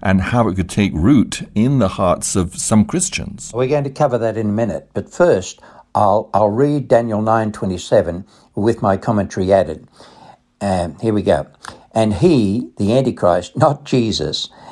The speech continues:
Speaker 2: "shall confirm the covenant with many for one week." Now, for now, it would only be speculation to guess who the many could be referring to, but the week is definitely referring to the final seven years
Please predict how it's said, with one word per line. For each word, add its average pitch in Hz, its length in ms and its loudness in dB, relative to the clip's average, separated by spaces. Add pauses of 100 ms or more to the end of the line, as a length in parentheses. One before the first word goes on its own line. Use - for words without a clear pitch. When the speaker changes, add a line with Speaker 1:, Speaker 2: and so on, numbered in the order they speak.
Speaker 2:
"shall 117 300 2
confirm 139 580 2
the 147 80 2
covenant 110 500 0
with 110 220 -4
many 98 320 0
for 95 200 -2
one 92 260 0
week." 87 280 0 (400)
Now, 104 100 2
for 131 120 -2
now, 135 300 4
it 104 100 -2
would 110 180 -4
only 131 280 2
be 123 120 -2
speculation 101 840 0
to 98 60 -8
guess 95 380 -2
who 113 220 2
the 98 100 0
many 101 320 0
could 87 240 -6
be 90 160 -2
referring 87 580 -4
to, 73 280 -10 (400)
but 101 160 4
the 101 100 0
week 135 460 0
is 92 240 -2
definitely 85 680 0
referring 87 600 -2
to 101 120 -8
the 85 120 -8
final 104 420 0
seven 127 400 0
years 92 440 -2